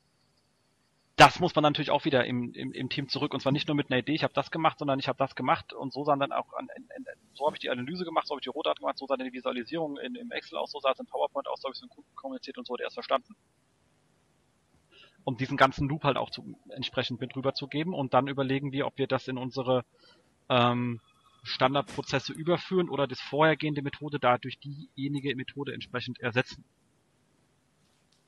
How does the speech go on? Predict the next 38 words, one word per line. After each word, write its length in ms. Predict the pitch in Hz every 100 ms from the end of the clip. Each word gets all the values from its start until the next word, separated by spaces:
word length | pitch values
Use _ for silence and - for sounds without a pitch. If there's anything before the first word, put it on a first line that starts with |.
| _ _ _ _ _ _ _
So, 160 | - 127
dass 220 | 127 -
wir 80 | 127
dann, 140 | 127
also 80 | 131
wir 60 | 131
haben 80 |
immer 120 | 147 127
so 100 | 127
einen 100 | 117 _ _
Standardkatalog, 1080 | - - - 139 156 - 165 170 160 208 -
der, 100 | 117
ich 60 |
meine, 200 | 120 120
den 40 | 110 _
nutzt 420 | 123 127 131 -
du 40 | 135
beim 180 | 120
keinen 240 | 113 123 127
Kunden 500 | - _ - 139 135
so 100 | 135
hundert 240 | 139 131
Prozent, 360 | - 127 139 151
aber 80 | 135
es 40 |
ist 40 |
wie 80 | 139
so 60 | 135
eine 100 | 127
Checkliste 400 | - - 143 127
bei 100 | 123
so 80 | 123
einem 60 |
Flugzeug, 400 | - 147 - -
da 80 | 127
gehst 180 | 120 -
du 60 |
einfach, 320 | 120 127 131